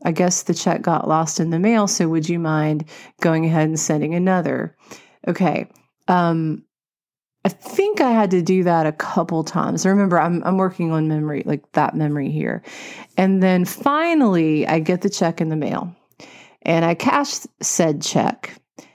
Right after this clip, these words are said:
and it bounced. And I got a thirty-five dollar fee because I cashed a check that, where there was no money. So yeah, it was on me for cashing the check. So then, um, I've started, you know, to, like,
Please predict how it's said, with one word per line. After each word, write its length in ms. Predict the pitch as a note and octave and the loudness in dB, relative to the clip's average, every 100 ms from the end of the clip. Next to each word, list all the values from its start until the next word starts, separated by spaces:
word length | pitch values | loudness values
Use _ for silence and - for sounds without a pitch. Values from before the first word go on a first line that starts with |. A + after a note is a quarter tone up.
| _ _ | _ _
and 880 | F3+ F3 E3+ E3+ E3 E3 E3 D#3+ C#3+ - | 0 2 2 2 2 2 0 -2 -4 -2
it 220 | E3 D#3 | -2 0
bounced. 600 | C#3+ C#3 - - - - - _ - | -2 -4 -6 -10 -12 -14 -20 _ -2
And 300 | E3+ E3+ - | 0 0 0
I 120 | E3+ | -2
got 180 | E3+ F3 | 0 0
a 60 | D#3+ | 0
thirty-five 800 | - G#3+ G#3 A#3 A#3+ G3+ F#3+ E3+ | -2 0 2 0 0 0 0 0
dollar 800 | F3 E3+ E3 E3 E3 D#3+ D#3 - _ | 0 2 0 0 0 -2 -4 -10 _
fee 580 | - - - C#4+ A3+ F3 | -20 -12 0 2 4 2
because 320 | F3 E3 E3+ | 0 0 -2
I 520 | - D3+ D3 D3+ D#3 D3+ | 0 0 2 2 0 -2
cashed 500 | - D3+ D3+ - - | -2 0 0 -6 -4
a 100 | D#3 | -4
check 460 | D#3 F3 D#3+ D#3+ - | 0 0 0 -2 -4
that, 380 | D3+ C#3+ - - | -2 -2 -6 -6
where 160 | D3+ | -2
there 120 | D3 | -2
was 160 | C#3+ D3+ | -2 -2
no 100 | D3 | -2
money. 380 | C#3+ C3 - - _ - | -4 -4 -6 -10 _ -8
So 400 | - D3 C3+ C3 | -2 0 0 0
yeah, 240 | D#3 E3 - | 0 0 -2
it 60 | E3+ | 0
was 180 | F#3+ G#3 | 2 2
on 220 | C4+ C4 | 2 2
me 420 | C4 F#3+ F3 F3+ - - | 2 2 0 -4 -10 -14
for 120 | - F3+ | -6 -2
cashing 420 | E3+ D#3 - D#3+ | 0 -2 -2 -4
the 100 | D#3 | -4
check. 300 | - - - | -4 -6 -4
So 180 | - F3 | -2 2
then, 380 | G3+ B3 A#3+ A3+ - - - F3+ | 2 2 0 -2 -10 -20 -6 -2
um, 180 | F3 - | 0 2
I've 180 | F#3+ F#3+ | 0 0
started, 560 | - C4+ C#4+ C#4+ A3 - - - | -2 0 0 0 -2 -10 -20 -4
you 140 | G3+ | 0
know, 240 | F#3 F3 F3+ | 0 0 -2
to, 180 | - - | -4 0
like, 240 | F3+ - | 0 -2